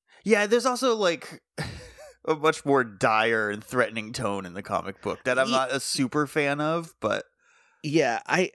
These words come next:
Speaker 2: like, I gotta, I just gotta get on it. Now that you're reading it, I feel like I should
Speaker 1: <laughs>
Speaker 2: do my duty as a Power Rangers podcast <laughs> co-host and also do it too.
Speaker 1: <laughs>
Speaker 2: But, like, I feel like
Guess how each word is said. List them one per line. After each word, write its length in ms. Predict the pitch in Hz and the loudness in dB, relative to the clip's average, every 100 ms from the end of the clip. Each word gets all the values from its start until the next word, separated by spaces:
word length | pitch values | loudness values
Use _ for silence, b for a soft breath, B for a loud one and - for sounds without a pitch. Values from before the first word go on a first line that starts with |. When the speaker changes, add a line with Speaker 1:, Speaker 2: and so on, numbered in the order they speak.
| - | -8
Speaker 2:
like, 240 | 160 165 127 | 2 2 4
I 100 | 147 | 0
gotta, 260 | 175 165 - | 4 2 4
I 80 | 156 | 2
just 160 | 135 | 2
gotta 360 | 120 92 82 73 - | 0 0 -4 -6 -12
get 160 | - 101 | -2 0
on 160 | 82 90 | 0 -4
it. 120 | 85 | 2
Now 100 | 117 | 2
that 120 | 113 | 2
you're 180 | 101 101 | 0 0
reading 300 | 98 101 95 | 0 -4 -2
it, 180 | 92 - | -2 -2
I 100 | 107 | -4
feel 200 | 110 104 | -2 -2
like 160 | 90 92 | -2 0
I 120 | 87 | -2
should 340 | - 92 156 143 | 0 -2 -4 -6
Speaker 1:
<laughs> 40 | |
Speaker 2:
do 160 | - 104 | -4 -2
my 220 | 98 90 | -2 -4
duty 380 | 92 101 92 90 | -2 -4 -2 -2
as 120 | 92 | -2
a 60 | 101 | -2
Power 240 | 101 92 | -2 0
Rangers 320 | 92 95 98 | -4 -6 -10
podcast 640 | - 104 92 101 92 117 - | -4 -4 -4 -2 -2 -4 -2
<laughs> 40 | |
co-host 600 | 139 104 123 - 139 135 | 0 0 2 2 2 2
and 160 | - - | 2 2
also 300 | 160 - 156 139 | 2 2 2 2
do 120 | - 160 | 2 2
it 300 | 175 - 151 | 2 0 2
too. 280 | 135 123 - - | 4 2 0 -6
Speaker 1:
<laughs> 320 | 147 165 151 _ _ _ _ b b b b b b _ _ | -6 -6 -8 _ _ _ _ b b b b b b _ _
Speaker 2:
But, 140 | 156 | 2
like, 220 | 170 170 _ | 4 0 _
I 120 | 180 | -2
feel 200 | 165 240 | 0 2
like 260 | 233 175 | 2 0